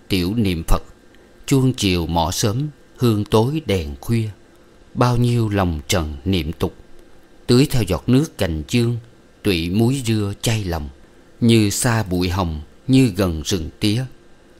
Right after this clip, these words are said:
Có ý tỉnh ngộ khám phá hồng trần, biết sắc tức là không. Bể ái thuyền tình là dây oan nghiệt, nghĩ kiếp xưa đã vụng đường tu, kiếp này chẳng khỏi đền bù mới xuôi.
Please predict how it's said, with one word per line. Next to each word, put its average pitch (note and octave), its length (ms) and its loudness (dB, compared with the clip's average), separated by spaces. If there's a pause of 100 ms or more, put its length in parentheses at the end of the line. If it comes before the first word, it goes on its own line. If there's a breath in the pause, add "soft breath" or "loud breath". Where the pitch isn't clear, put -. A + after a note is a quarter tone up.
Có C#3 140 4
ý C#3 200 0
tỉnh G2 260 0
ngộ D#2+ 360 0
khám A#2+ 200 -2
phá C#3 240 -2
hồng G2+ 320 -2
trần, D#2+ 220 -4 (600)
biết C3+ 260 2
sắc D3+ 200 0 (140)
tức C#3+ 220 0
là F2 220 -2
không. - 240 -6 (1040)
Bể G2+ 240 0
ái B2+ 280 0
thuyền F#2 220 0
tình E2+ 360 -2
là F2+ 160 -2
dây B2+ 280 0
oan B2 280 2
nghiệt, D#2+ 160 -4 (680)
nghĩ F#2+ 240 0
kiếp C#3 260 -2
xưa G#2 320 0
đã G#2+ 120 0
vụng G2 300 -2
đường E2 320 -4
tu, A2+ 160 0 (420)
kiếp - 220 0
này G2 300 0
chẳng G#2 200 0
khỏi G2+ 260 0
đền F#2+ 320 0
bù F2+ 240 -2
mới G2+ 220 0
xuôi. B2+ 300 -2